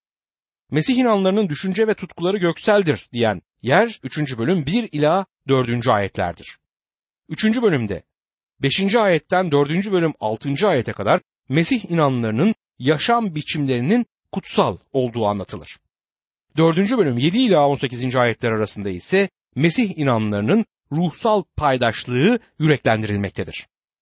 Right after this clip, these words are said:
Elçi Paulus'un içlerinde Koleselilere mektubunda yer aldığı dört cezaevi mektubuna Mesih inancının her yönüne değinen konulara yer verdiklerinden dolayı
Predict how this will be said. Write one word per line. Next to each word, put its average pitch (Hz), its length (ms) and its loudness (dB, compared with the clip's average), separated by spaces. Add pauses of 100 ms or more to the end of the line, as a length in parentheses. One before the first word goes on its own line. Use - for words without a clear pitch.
(200)
Elçi - 260 0
Paulus'un 139 540 -2
içlerinde 113 500 -2
Koleselilere 113 600 0
mektubunda 107 500 -2
yer 113 180 0
aldığı 98 480 -2
dört 151 240 2
cezaevi 107 600 0 (440)
mektubuna 127 560 0 (280)
Mesih 156 420 -2
inancının 143 640 0
her 160 240 0
yönüne 110 400 0
değinen 113 500 -2
konulara 131 340 2
yer 139 280 2
verdiklerinden 101 760 -2
dolayı 95 380 -4